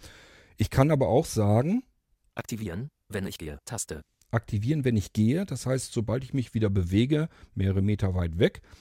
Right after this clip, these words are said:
Speaker 1: dann weiß Voice Vista, okay, jetzt geht's wieder los, jetzt schalte ich mich wieder aktiv. Dann geht das Ganze automatisiert im Hintergrund. Das vielleicht an der Stelle auch. Das eine ist so ein Schlummermodus, das andere ist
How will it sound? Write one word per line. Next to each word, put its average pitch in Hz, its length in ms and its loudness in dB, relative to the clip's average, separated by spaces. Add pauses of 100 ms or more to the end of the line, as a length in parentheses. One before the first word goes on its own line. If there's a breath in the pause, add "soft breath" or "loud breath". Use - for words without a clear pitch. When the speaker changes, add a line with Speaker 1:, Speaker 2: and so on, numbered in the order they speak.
(120)
Speaker 1:
dann 92 160 -2
weiß 110 220 2
Voice 101 320 -2
Vista, - 280 -6
okay, 165 580 -2
jetzt 98 220 -8
geht's - 220 -4
wieder 123 160 2
los, 160 320 0
jetzt 127 160 -2
schalte 117 280 0
ich 104 100 -10
mich 107 180 -4
wieder 95 180 -2
aktiv. - 520 -6 (600 soft breath)
Dann 98 160 0
geht 110 140 2
das 110 140 0
Ganze 113 300 -2
automatisiert 98 840 0
im 92 100 0
Hintergrund. 90 640 -4 (260)
Das 101 220 -2
vielleicht 98 320 -4
an 95 120 -4
der 92 120 -2
Stelle 90 340 -8
auch. - 140 -2
Das 101 180 -8
eine 113 240 0
ist - 140 -8
so 101 100 -2
ein 90 120 -2
Schlummermodus, 135 800 0
das 90 180 -8
andere 110 280 -2
ist - 180 -8